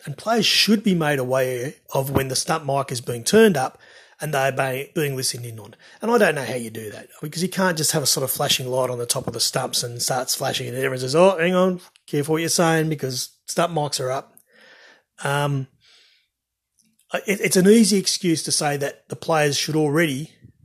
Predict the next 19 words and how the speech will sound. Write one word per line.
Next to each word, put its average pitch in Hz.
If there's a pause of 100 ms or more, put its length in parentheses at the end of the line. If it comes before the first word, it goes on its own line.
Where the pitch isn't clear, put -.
(200)
know 156
that 147
they 123
could 294
be 180
being 131
heard 139
by 117
six -
billion 131
people 156 (420)
and 147
that 143
they 147
should 143 (260)
treat 226
it 160
that 147
way 131